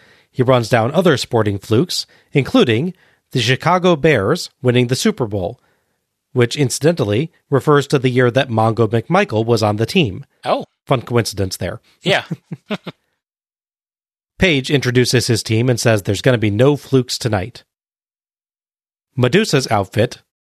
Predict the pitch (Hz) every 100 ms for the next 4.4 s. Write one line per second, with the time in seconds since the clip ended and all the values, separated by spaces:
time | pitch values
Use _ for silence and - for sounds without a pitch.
0 | _ _ - 135 - 143 - 127 113 104
1 | 107 127 110 95 - _ _ - 165 165
2 | - 220 _ _ _ _ _ _ _ -
3 | 135 139 - 175 202 185 147 143 131 123
4 | 120 - 107 110